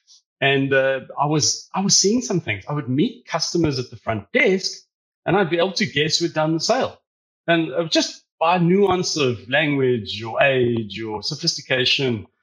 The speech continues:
and of my thirty odd guys, I'd be able to go, "I, I, that Sally was the person who could, who could make that, is probably that."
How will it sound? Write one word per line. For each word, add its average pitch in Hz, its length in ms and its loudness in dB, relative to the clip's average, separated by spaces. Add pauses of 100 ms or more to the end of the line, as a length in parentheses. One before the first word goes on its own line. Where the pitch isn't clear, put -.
(360)
and 123 140 0
of 127 160 0
my 127 140 -2
thirty 180 400 -2
odd 117 240 -4
guys, 165 340 -2
I'd 123 140 -4
be 135 60 -6
able 131 160 -4
to 135 120 -6
go, 127 220 0 (800)
"I, 175 200 -8
I, 151 260 -2
that 123 320 0 (320)
Sally 113 400 0
was 101 260 -10
the - 60 -18 (120)
person 101 260 -6
who 101 160 -8
could, 98 260 -10 (140)
who 113 100 0
could 107 180 -10
make 98 260 -6
that, 95 160 -8 (180)
is 107 100 -12
probably 120 400 -2
that." 107 160 -8